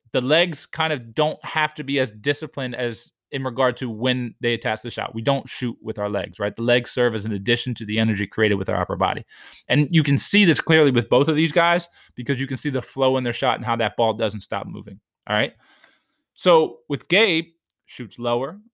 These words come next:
also a little smaller. I believe he's six two. I believe Max is, like, six five, right? But Gabe's a little, Gabe's, Gabe's smaller than Max, lower release,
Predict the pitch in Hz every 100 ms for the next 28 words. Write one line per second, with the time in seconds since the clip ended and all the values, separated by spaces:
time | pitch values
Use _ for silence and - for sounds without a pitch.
0 | _ _ - 143 139 139 123 120 - 120
1 | 120 120 120 113 117 - 113 - 127 127
2 | 113 110 104 110 110 - 104 - 104 -
3 | 120 101 104 _ _ _ _ _ _ _
4 | 110 120 - 120 98 135 131 131 123 110
5 | 127 127 117 - - 123 110 - 143 165
6 | 139 117 110 110 110 - _ _ _ _
7 | - 131 170 175 160 131 127 - -